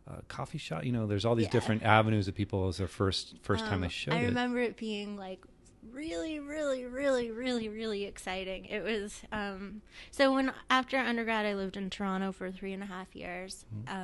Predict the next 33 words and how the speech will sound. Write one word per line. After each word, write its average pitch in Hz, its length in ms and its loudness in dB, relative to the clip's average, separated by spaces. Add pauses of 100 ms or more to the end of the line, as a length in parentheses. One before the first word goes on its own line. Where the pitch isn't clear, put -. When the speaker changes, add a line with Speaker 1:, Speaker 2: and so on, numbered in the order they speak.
(140)
Speaker 2:
um, 170 60 -10
which 196 140 -6
is, 196 120 -6
like, 202 160 -4
the 190 80 -10
big 170 240 -10
city 175 320 -10
to 175 80 -14
go 180 200 -12
to 190 200 -8
in 185 160 -10
Canada. 196 600 -10
Speaker 1:
Mm-hmm. 107 360 -2
Speaker 2:
And 202 140 -6
I 208 80 -4
really 208 480 -2
loved 175 360 -6
it 185 140 -8
there 214 280 -4
while 214 180 -4
I 208 120 -4
was 208 140 -6
there. 202 180 -8
I 196 40 -6
had 190 80 -8
a 185 60 -8
great 175 280 -10
time. 175 340 -12
It - 60 -14
was 180 320 -12
a 185 140 -8
small, 185 540 -6
supportive 175 760 -10